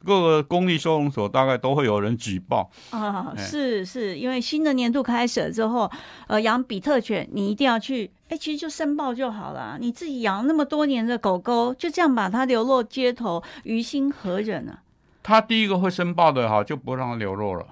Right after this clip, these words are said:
Speaker 2: 嗯，
Speaker 1: 哈，
Speaker 2: 对。
Speaker 1: 那就是因为当时不知道，觉得，哦，这个狗好好哦，好凶猛哦，可以看家哦，然后后面这些年
Speaker 2: 对。
Speaker 1: 常常发生，不是咬伤人，就是咬死人，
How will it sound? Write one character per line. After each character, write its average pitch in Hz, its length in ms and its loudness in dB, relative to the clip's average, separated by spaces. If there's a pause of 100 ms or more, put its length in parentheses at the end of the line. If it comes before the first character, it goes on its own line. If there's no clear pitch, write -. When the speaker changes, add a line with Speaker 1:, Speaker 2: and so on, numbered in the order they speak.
(140)
Speaker 2:
嗯， 185 360 -4
Speaker 1:
哈， 110 300 -2
Speaker 2:
对。 180 320 -8
Speaker 1:
那 208 100 4
就 208 160 2
是 196 160 0
因 185 200 0
为 156 180 4
当 170 260 2
时 139 80 0
不 135 160 -6
知 147 160 -8
道， 139 200 4
觉 131 120 -4
得， 143 140 0
哦， 147 260 6
这 170 120 -4
个 147 80 -10
狗 104 240 -2
好 123 160 -2
好 135 120 -2
哦， 110 460 0
好 107 100 0
凶 147 300 -2
猛 113 180 0
哦， 113 240 2
可 131 80 -4
以 131 80 -2
看 135 240 -2
家 135 280 2
哦， 123 180 4
然 123 160 2
后 139 240 2 (480)
后 147 240 -2
面 139 240 0
这 147 140 -2
些 135 200 0
年 113 460 -4 (180)
Speaker 2:
对。 190 280 0
Speaker 1:
常 143 200 2
常 139 220 0
发 147 180 0
生， 143 200 -4 (240)
不 123 100 0
是 143 380 0
咬 117 200 4
伤 151 280 2
人， 120 200 0
就 127 160 0
是 127 100 0
咬 117 200 4
死 120 280 -4
人， 98 300 -6